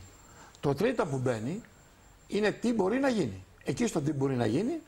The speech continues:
είναι και η μελέτη που έχουμε κάνει ότι αυτό το πατατράκ θα έχει αυτές τις συνέπειες,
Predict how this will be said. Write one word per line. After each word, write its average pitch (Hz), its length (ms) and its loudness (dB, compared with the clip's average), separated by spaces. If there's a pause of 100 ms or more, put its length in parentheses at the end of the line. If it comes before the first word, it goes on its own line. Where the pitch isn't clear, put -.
(360)
είναι 208 240 2
και 139 340 0 (580)
η 240 100 -4
μελέτη 147 420 2
που 127 80 -4
έχουμε 117 200 0
κάνει 240 220 0
ότι 208 380 -2 (880)
αυτό 147 760 0 (800)
το 123 100 0
πατατράκ 139 500 0 (640)
θα - 200 -2
έχει 135 460 -2 (220)
αυτές 190 460 0
τις 156 120 -2
συνέπειες, 226 640 0